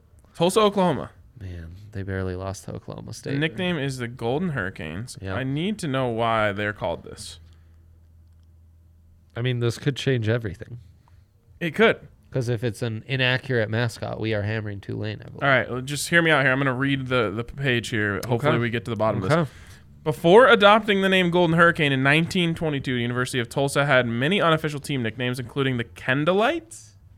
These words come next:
Speaker 2: Oof.
Speaker 1: I think, or
Speaker 2: Not very intimidating, the Kendallites.
Speaker 1: K-, Kendallites, not candlelights.
Speaker 2: Kendallites.
Speaker 1: Kendallites
Speaker 2: Who's
Speaker 1: from
Speaker 2: Kendall?
Speaker 1: T C, T U's predecessor in institution,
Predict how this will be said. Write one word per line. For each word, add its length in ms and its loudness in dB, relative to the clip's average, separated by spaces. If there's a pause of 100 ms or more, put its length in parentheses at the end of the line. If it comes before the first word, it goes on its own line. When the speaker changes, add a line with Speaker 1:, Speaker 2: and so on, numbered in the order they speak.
(140)
Speaker 2:
Oof. 460 -10 (1400)
Speaker 1:
I 60 -16
think, 340 -4
or 180 0
Speaker 2:
Not 180 -2
very 260 -4
intimidating, 720 -10
the 80 -8
Kendallites. 880 -12 (160)
Speaker 1:
K-, 100 -20 (340)
Kendallites, 1120 -4
not 360 0
candlelights. 1160 -8 (340)
Speaker 2:
Kendallites. 840 -6
Speaker 1:
Kendallites 720 4
Speaker 2:
Who's 140 0
Speaker 1:
from 100 2
Speaker 2:
Kendall? 260 2
Speaker 1:
T 60 4
C, 300 -4
T 160 -6 (120)
U's 180 2
predecessor 1000 2
in 340 -2
institution, 800 -6